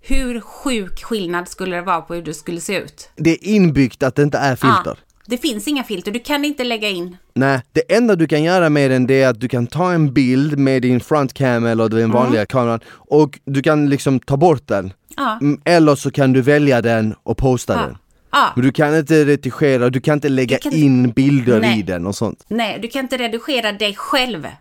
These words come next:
Speaker 2: Den appen hade inte funkat.
Speaker 1: Zero hade den fått. Men ändå, också bara det, att det skulle vara så, hur sjukt är inte det? Typ så här,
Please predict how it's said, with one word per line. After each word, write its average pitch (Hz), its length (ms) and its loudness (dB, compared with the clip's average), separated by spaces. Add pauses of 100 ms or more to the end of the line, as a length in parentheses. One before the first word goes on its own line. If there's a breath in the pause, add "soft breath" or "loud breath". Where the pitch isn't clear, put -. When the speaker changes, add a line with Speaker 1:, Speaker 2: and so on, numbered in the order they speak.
Speaker 2:
Den 147 140 0
appen 151 320 0
hade 127 140 2
inte 139 120 -2
funkat. 139 500 -4 (320)
Speaker 1:
Zero 151 500 -4
hade 139 160 -6
den 151 120 -6
fått. - 420 -8 (220 soft breath)
Men 220 260 -6 (320 soft breath)
ändå, 220 640 -2 (180)
också 240 340 -6
bara 202 340 -2
det, 226 280 -4
att - 160 -6
det 208 80 -6
skulle 208 340 -4
vara 220 200 0
så, 196 360 -6
hur 220 220 -4
sjukt 190 340 -6
är 175 40 -6
inte 180 160 -10
det? 202 180 -4 (260 loud breath)
Typ 285 180 -6
så 240 80 -4
här, 190 120 -4